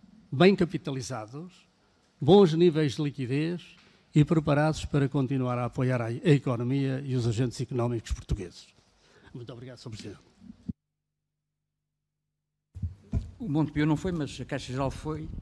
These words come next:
Speaker 2: e, e é ela que temos que voltar. Ahm, ainda relativamente a, aos conselhos alarga-, alargados de crédito da Caixa,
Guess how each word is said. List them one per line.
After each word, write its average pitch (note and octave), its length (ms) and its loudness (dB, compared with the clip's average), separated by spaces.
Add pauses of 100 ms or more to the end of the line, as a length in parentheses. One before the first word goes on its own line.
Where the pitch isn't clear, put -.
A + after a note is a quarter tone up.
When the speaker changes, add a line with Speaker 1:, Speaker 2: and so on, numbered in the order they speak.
(120)
Speaker 2:
e, A2 300 -4 (240)
e A2+ 100 -10
é A#2+ 60 -8
ela A#2+ 200 -6
que - 60 -10
temos A#2 200 -6
que - 80 -8
voltar. - 280 -6 (1000)
Ahm, C#3 640 2 (220)
ainda G3 260 2
relativamente C3 960 -2
a, A#2+ 500 -4 (1600)
aos B2+ 160 -12
conselhos C#3+ 340 -6
alarga-, C#3 480 -6
alargados C3+ 500 -4
de - 80 -14
crédito A2 540 -12
da C3 80 -16
Caixa, D3+ 480 -18